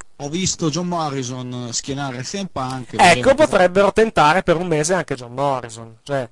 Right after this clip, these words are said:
Speaker 1: Visto che John Morrison con C M Punk ha dato vita a delle
Speaker 2: ha
Speaker 1: faide
Speaker 2: dei,
Speaker 1: abbastanza
Speaker 2: abbastanza godibili, è vero, è vero, è vero. Comunque
Speaker 1: A parti invertite, vediamo cosa verrà fuori. Sempre che il signor Jeff Hardy non rinnovi il contratto e ci regali qualcosa di più.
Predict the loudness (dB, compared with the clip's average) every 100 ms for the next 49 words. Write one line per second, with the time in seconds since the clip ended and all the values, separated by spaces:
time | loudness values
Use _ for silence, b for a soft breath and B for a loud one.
0 | _ -6 -4 -6 -4 -4 -4 -4 -2 -4
1 | -4 -8 -10 -6 -8 -8 -8 -8 -8 -8
2 | -8 -8 -6 -8 -6 -6 -6 -4 2 6
3 | 6 4 -2 -10 -12 -20 -6 -4 0 2
4 | 2 2 2 2 0 0 2 0 -2 -14
5 | -14 -14 -14 -20 -20 -20 _ _ _ -2
6 | 0 0 -2 -4 -6 -6 -4 -2 -2 0
7 | -4 -2 -4 -4 -6 -6 -4 -6 -6 -6
8 | -8 B B B B B -2 0 2 0
9 | 0 -2 -2 -4 -10 -6 -4 -4 -4 -4
10 | -2 -4 -4 -6 -6 -6 -8 -8 -8 -6
11 | -4 -4 -6 -6 -6 -6 -4 -6 -6 -8
12 | -6 -4 -4 -2 -4 -4 -4 -4 -6 -6
13 | -10 -10 -10 -10 -10 -12